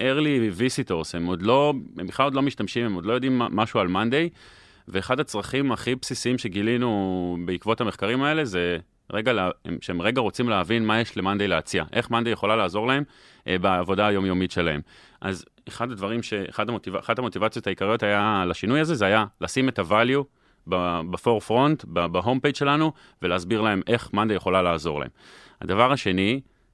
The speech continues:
ודיברנו על זה בהמשך ל-, לשאלה קודם,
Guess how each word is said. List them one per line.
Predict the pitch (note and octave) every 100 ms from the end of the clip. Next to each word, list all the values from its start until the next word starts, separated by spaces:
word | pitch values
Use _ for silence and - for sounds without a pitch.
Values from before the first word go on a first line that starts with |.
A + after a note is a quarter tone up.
| -
ודיברנו | F2+ E2+ D#2+ G2
על | F#2+
זה | E2+ E2+ - - -
בהמשך | E2 - F#2
ל-, | F2 D#2+
לשאלה | D#2+ D#2 E2+
קודם, | - E2+ F#2 C3+